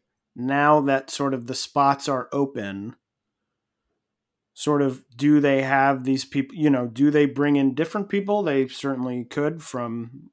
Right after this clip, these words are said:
you know, Actress Girls closing or things like that. Or do they rely on some of these sort of mid-card, uh, people to, you know, giving them the boost, sort of in a way that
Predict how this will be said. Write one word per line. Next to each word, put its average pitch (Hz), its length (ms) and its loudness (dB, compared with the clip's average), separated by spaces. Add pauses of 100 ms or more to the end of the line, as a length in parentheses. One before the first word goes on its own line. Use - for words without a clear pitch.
you 120 140 -10
know, 104 300 -12 (120)
Actress 127 360 -12
Girls 120 400 -10
closing 123 540 -6
or 110 100 -10
things 117 280 -10
like 110 180 -16
that. 123 260 -4 (500)
Or 151 180 4
do 147 180 2
they 151 160 6
rely 143 400 4
on 139 120 2
some 139 220 0
of 131 140 0
these 131 280 -2 (280)
sort 147 220 -2
of 120 140 -4
mid-card, 135 1000 0 (1080)
uh, 120 220 -8 (120)
people 135 600 -2
to, 123 720 0 (640)
you 139 120 -2
know, 117 100 -4
giving 165 380 2
them 147 180 6
the 131 100 0
boost, 135 560 2
sort 214 220 4
of 165 140 2
in 143 120 2
a 139 60 4
way 139 280 4
that 139 360 0